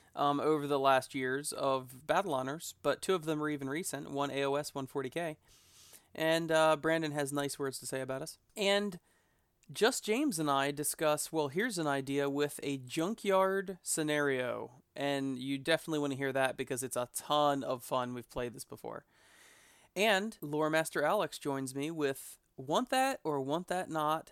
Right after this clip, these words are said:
the Kill Teams tape measure." Speaking of nail biter episodes, this one is a doozy. You definitely wanna hear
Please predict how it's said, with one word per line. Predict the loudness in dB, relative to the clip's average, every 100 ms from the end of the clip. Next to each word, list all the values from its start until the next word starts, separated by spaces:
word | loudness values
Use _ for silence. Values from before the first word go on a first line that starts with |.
| _ -8
the | -2 -2 -4
Kill | -6 0 0 0
Teams | -4 -4 -2 -2 -2 -4
tape | -6 0 0 0
measure." | 0 0 0 -2 -4 -6 -16 _ _ 0
Speaking | 2 2 0 2 2 2
of | 2
nail | 2 4 4
biter | 6 4 6
episodes, | 4 4 0 0 -2 -4 -8 -8 -12
this | 0 2 2 2
one | 0 0
is | -2 -4 -4
a | -6
doozy. | -4 -4 -4 -6 -10 -12 _ -6
You | -2 0
definitely | 2 2 2 -2 0
wanna | -2 -2
hear | -2 0 0 -2